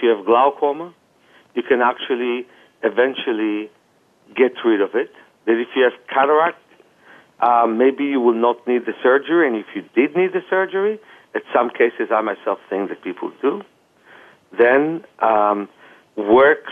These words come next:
so the eye will be as functional as possible, uh, after, uh, lens, uh, removal, because it could lead to all kinds of problems like retinal detachment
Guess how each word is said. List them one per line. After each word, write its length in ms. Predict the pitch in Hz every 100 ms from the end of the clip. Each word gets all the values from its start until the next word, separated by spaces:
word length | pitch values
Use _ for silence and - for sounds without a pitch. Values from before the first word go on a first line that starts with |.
| -
so 100 | 160
the 160 | 110 -
eye 320 | 120 127 139
will 220 | 127 113
be 380 | 101 120 127 135 -
as 260 | 107 104 104 - _ - _ _ -
functional 640 | 135 139 - 135 131 127 -
as 100 | 107 -
possible, 680 | 139 147 110 101 - - - _ _ _ _ _ -
uh, 380 | 107 101 101 - - -
after, 600 | 113 - 127 117 117 117 - _ _ _ _ -
uh, 240 | 107 101
lens, 420 | 101 101 113 117 107 - - _ _ _ _ _ _ -
uh, 320 | 107 98 95 -
removal, 580 | 113 113 104 139 202 202 _ _ _ -
because 280 | 113 127 110
it 120 | 113
could 180 | - 107
lead 220 | 101 120
to 100 | 123 -
all 180 | 113 156
kinds 300 | - 110 104
of 100 | 92
problems 400 | - - 110 127 -
like 180 | 95 -
retinal 340 | 113 110 104
detachment 680 | 90 90 131 127 - 113 110